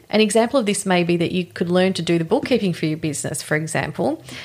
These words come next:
but the reality is you may not be able to find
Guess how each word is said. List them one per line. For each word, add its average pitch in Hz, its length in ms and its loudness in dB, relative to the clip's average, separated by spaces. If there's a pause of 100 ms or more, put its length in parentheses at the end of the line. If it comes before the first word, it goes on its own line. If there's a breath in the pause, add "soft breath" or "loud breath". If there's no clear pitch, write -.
but 214 100 2
the 202 80 2
reality 254 480 4
is 185 440 2
you 214 80 2
may 208 220 4
not 262 160 -2
be 240 100 2
able 185 220 2
to 170 120 -2
find 165 480 0